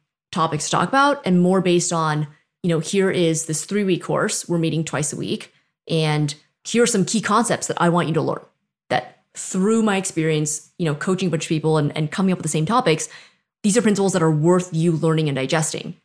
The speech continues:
And then we will apply it to your life and to your, to your situation, to your business. Uh, but there's a little bit more structure. So I think both can work really well depending on what the creator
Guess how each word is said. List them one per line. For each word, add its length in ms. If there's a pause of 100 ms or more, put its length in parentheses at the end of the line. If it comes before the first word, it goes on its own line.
(360)
And 200
then 180
we 100
will 180
apply 340
it 320
to 120
your 160
life 440
and 140
to 80
your, 480 (220)
to 100
your 320
situation, 680
to 120
your 80
business. 580 (360)
Uh, 160
but 160
there's 160
a 40
little 280
bit 160
more 260
structure. 480 (300)
So 160
I 100
think 180
both 220
can 160
work 340
really 220
well 240
depending 320
on 320
what 140
the 80
creator 520